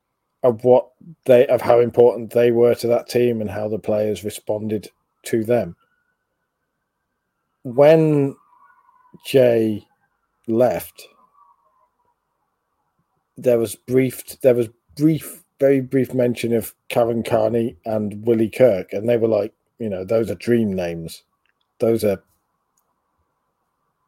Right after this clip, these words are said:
those are W S L names. Those are names that could attract players all over the place. Now, honestly, I, I look at, I look around at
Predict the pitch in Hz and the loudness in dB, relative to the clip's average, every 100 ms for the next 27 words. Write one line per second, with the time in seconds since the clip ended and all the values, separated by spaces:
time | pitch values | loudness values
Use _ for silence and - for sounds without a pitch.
0 | _ - 127 107 113 104 - 120 113 107 | _ 4 6 6 2 2 2 2 2 0
1 | - 127 110 92 - 101 92 92 90 - | 4 4 4 0 -4 -4 -2 -6 -8 -2
2 | 113 110 104 98 _ _ _ _ _ _ | 0 0 -2 -6 _ _ _ _ _ _
3 | _ _ _ 117 113 110 107 95 110 - | _ _ _ -2 0 0 -2 -6 -6 -6
4 | _ _ _ _ - 104 98 107 - - | _ _ _ _ -2 -2 -2 -4 -4 -2
5 | 107 101 104 113 107 92 - 90 82 _ | -2 0 2 2 2 -4 -6 -6 -8 _
6 | _ _ _ _ _ _ _ - 123 135 | _ _ _ _ _ _ _ -8 0 4
7 | 151 107 123 135 _ _ _ _ _ _ | 4 6 2 2 _ _ _ _ _ _
8 | _ _ _ _ _ _ _ _ _ 123 | _ _ _ _ _ _ _ _ _ 0
9 | 120 107 101 107 110 _ _ _ _ _ | 0 0 -2 -2 -2 _ _ _ _ _
10 | _ _ _ _ _ _ _ _ _ _ | _ _ _ _ _ _ _ _ _ _
11 | _ _ _ _ _ 120 120 113 123 117 | _ _ _ _ _ 2 2 2 2 2
12 | 120 123 - 117 - 123 120 - 120 117 | 2 2 2 0 2 0 0 2 2 2
13 | 113 104 | -2 -4